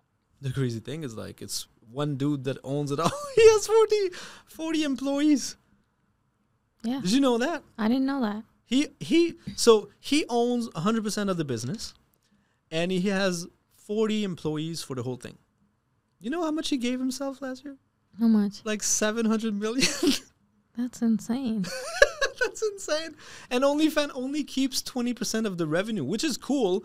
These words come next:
Speaker 2: But they're
Speaker 1: 'cause
Speaker 2: still making enough.
Speaker 1: they're still making so much money.
Speaker 2: Yeah, and doing pretty <laughs> much everything from your basement or
Speaker 1: <laughs>
Speaker 2: wherever.
Speaker 1: I know.
Speaker 2: Right?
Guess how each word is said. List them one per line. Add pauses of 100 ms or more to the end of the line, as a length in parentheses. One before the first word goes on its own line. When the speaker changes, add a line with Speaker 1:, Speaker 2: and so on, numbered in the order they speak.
(100)
Speaker 2:
But
they're
Speaker 1:
'cause
Speaker 2:
still
making
enough.
Speaker 1:
they're
still
making
so
much
money.
Speaker 2:
Yeah,
and
doing (440)
pretty
<laughs>
much
everything
from
your
basement
or
Speaker 1:
<laughs>
Speaker 2:
wherever. (320)
Speaker 1:
I
know. (200)
Speaker 2:
Right?